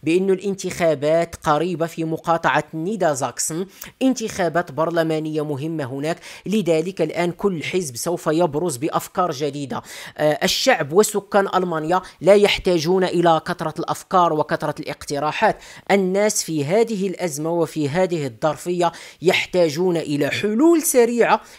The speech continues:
يحتاجون إلى قرارات سريعة، ولا نحتاج إلى مئة ألف رأي ويتأجل الأمر ويتأجل الأمر. نريد قرارات سريعة، نريد، آه، نعم، نريد مئة ألف رأي، لكن نريد رأي واحد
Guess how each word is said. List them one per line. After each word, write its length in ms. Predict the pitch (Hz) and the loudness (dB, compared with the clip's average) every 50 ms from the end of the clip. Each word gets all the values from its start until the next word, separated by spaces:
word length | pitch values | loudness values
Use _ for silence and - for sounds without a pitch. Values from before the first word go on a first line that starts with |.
| _ | _
يحتاجون 640 | 151 156 - - - 175 165 156 131 143 160 160 156 | 0 0 0 0 0 0 0 0 0 -2 -6 -6 -8
إلى 260 | 147 - 143 143 135 | -8 -6 -6 -4 -4
قرارات 640 | 135 - - 143 139 139 135 135 135 151 170 170 | -6 -4 -4 -4 -2 -2 -2 -2 -2 -2 -2 -2
سريعة، 520 | - - 165 147 139 160 185 220 165 214 - - - - _ | -2 -2 -2 -2 0 0 2 2 2 0 0 -4 -10 -14 _
ولا 320 | - 285 277 254 226 202 175 | 6 8 8 8 8 6 4
نحتاج 540 | 160 156 - - - 175 170 170 151 131 - | 2 -2 -4 -6 -4 -2 -2 -2 -2 -4 -8
إلى 340 | 165 170 160 156 151 160 170 - _ _ _ - | -10 -6 -2 0 0 0 -2 -6 _ _ _ -6
مئة 440 | 160 165 185 214 - - 185 175 - - - | -2 0 0 0 2 0 0 -2 -2 -2 0
ألف 320 | 156 165 165 151 - - 151 | 2 2 4 2 0 -2 0
رأي 460 | 143 208 - - 196 202 220 233 226 - _ _ _ | 2 2 2 0 -2 -4 -4 -6 -6 -10 _ _ _
ويتأجل 800 | - 165 175 175 175 165 - - - 160 151 127 120 143 147 147 | -2 0 2 2 2 2 0 -2 -2 -4 -4 -2 -2 -2 0 0
الأمر 380 | 139 139 - 143 156 160 151 147 | 0 -2 -2 -2 -2 -2 -2 -2
ويتأجل 600 | 139 131 135 135 - 131 - 151 139 127 143 131 | -2 -2 -2 -4 -4 -4 -6 -4 -4 -4 -4 -4
الأمر. 280 | 139 131 - 135 131 131 | -4 -4 -6 -6 -4 -2
نريد 440 | 143 185 220 262 285 311 294 214 | 0 2 2 4 4 2 2 2
قرارات 680 | 277 277 - 254 247 240 247 247 247 240 254 269 269 - | 0 2 6 8 8 8 8 8 6 6 4 2 2 0
سريعة، 460 | - 254 240 226 240 233 170 143 160 | 0 0 0 2 2 2 0 0 0
نريد، 480 | 175 202 220 240 240 220 202 233 233 220 - - - - - - - - | -2 -2 -2 -4 -2 0 0 0 0 0 -4 -10 -20 -20 -20 -20 -10 0
آه، 440 | - 180 190 196 208 208 196 180 175 | 4 8 8 10 10 8 6 6 4
نعم، 460 | 196 220 262 233 175 147 131 131 135 - | 2 2 4 4 2 0 -2 -4 -6 -4
نريد 360 | - 180 214 240 247 240 190 214 | -2 0 0 2 2 0 2 2
مئة 360 | 208 208 247 254 - - 226 - - | 2 2 2 2 0 -2 -4 0 0
ألف 260 | 208 220 190 - - | 0 0 0 -2 -2
رأي، 340 | 190 196 - - 254 294 302 - _ - | -2 -2 -2 -2 -4 -8 -8 -10 _ 0
لكن 440 | 165 208 240 240 240 233 226 214 | 2 2 2 2 0 -2 -2 0
نريد 480 | 202 196 196 220 247 247 196 226 269 277 - _ _ | 2 2 2 0 0 -2 -2 -2 -2 -2 -4 _ _
رأي 320 | 165 196 254 - 240 233 226 | 0 0 0 0 -2 -4 0
واحد 500 | 202 208 214 208 202 - 269 254 175 | 2 2 2 2 2 -2 -6 -8 -8